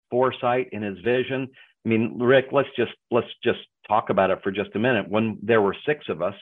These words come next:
when there were ten of us, when there were twelve or fifteen of us,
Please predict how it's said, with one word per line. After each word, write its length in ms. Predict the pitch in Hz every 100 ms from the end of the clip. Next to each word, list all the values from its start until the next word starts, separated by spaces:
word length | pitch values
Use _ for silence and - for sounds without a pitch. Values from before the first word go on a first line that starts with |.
| -
when 200 | 98 107
there 100 | 98
were 160 | 95 -
ten 160 | 120 123
of 120 | 95
us, 120 | 92 -
when 180 | 104 101
there 120 | 95
were 160 | 90 - -
twelve 280 | 117 110 101
or 80 |
fifteen 420 | 98 110 - 135 120
of 140 |
us, 80 | 78